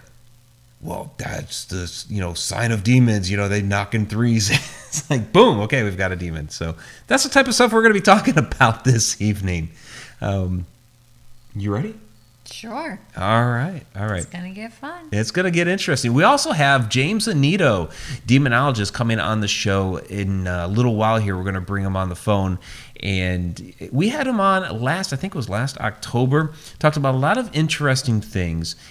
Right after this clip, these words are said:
Speaker 1: And he has some, uh, opinions and would like to weigh in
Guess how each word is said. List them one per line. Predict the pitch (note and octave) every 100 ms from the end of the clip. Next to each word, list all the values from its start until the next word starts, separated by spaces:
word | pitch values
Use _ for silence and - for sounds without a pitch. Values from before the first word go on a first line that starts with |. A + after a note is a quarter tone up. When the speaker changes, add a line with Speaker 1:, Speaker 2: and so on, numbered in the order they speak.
| -
Speaker 1:
And | G2+ G#2+ A2 G#2+ G#2+
he | G#2+ G3+
has | G#3+ F3 B2+
some, | - G#2+ G2 F#2+
uh, | G2+ -
opinions | F#2 - F#2+ F2+ F2
and | F2+
would | F2+
like | F2+ E2+
to | F2+
weigh | E2+ F#2 F2+
in | - F#2 F2+